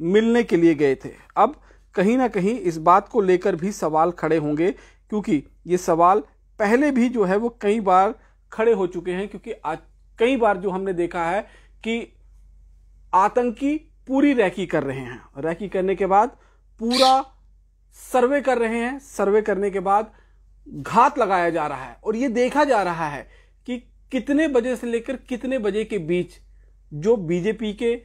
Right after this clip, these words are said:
लीडर्स हैं या फिर जो आतंकियों के टारगेट पर लीडर हैं उनके साथ पीएसओ होते हैं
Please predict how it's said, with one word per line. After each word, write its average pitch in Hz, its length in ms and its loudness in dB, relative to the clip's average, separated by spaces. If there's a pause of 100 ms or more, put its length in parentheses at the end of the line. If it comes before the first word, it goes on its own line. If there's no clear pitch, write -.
(100)
लीडर्स 196 600 2
हैं 131 260 -16
या 185 240 0
फिर 285 220 -4
जो 247 220 -6 (360)
आतंकियों 262 600 0
के 339 120 -4
टारगेट 202 520 -2
पर 226 120 -2
लीडर 170 340 0
हैं 135 220 -12 (640)
उनके 269 560 -2 (560)
साथ 220 560 0
पीएसओ 190 440 -2
होते 170 380 -4
हैं 208 240 -8